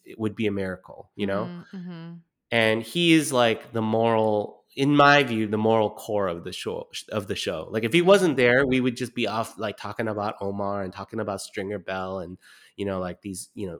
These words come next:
Speaker 1: very stylized characters and just, like, really, you know, like, the power games they play. And you forget that the show is ultimately about people who, you know, get caught up in the system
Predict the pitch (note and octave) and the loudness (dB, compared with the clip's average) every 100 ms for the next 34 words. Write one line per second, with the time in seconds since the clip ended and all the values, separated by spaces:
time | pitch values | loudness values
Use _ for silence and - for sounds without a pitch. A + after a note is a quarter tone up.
0 | - A#2+ A#2+ A#2 - G2+ G#2+ G#2+ G2 G2 | -6 -2 0 0 -2 -6 -4 -4 -6 -8
1 | G2 - G2+ F#2+ - F#2+ F2+ F2+ F2+ - | -12 -10 -8 -8 -10 -12 -10 -12 -14 -12
2 | F2 _ G#2 G2 G2 F#2+ _ _ _ _ | -12 _ -10 -8 -6 -8 _ _ _ _
3 | _ G#2 F#2+ E2 E2+ - - - F#2 F#2+ | _ -8 -8 -8 -12 -14 -12 -8 -8 -6
4 | F#2+ F2+ E2+ - G#2+ G#2+ G2 - F#2+ A#2+ | -8 -8 -12 -10 -6 -6 -6 -10 -2 2
5 | B2+ A#2 - _ _ _ - G#2+ A2 - | 2 2 -4 _ _ _ -12 -8 -2 4
6 | B2+ A#2 G#2 G#2 G#2+ A2 G#2 G2 F#2+ F#2+ | 6 6 4 0 -4 -6 -6 -6 -8 -8
7 | F#2+ F2+ F#2 _ _ _ _ - G3 F3 | -8 -8 -10 _ _ _ _ 0 0 2
8 | A2+ A#2 A#2+ A#2 A#2 C3 A#2+ G#2+ G#2+ - | 2 2 2 2 0 0 2 2 -2 -6
9 | _ _ - B2 - B2 A#2+ A#2+ B2 G#2+ | _ _ -4 -4 0 2 4 2 0 -4
10 | G2 B2 - - - | -4 -6 -8 -14 -18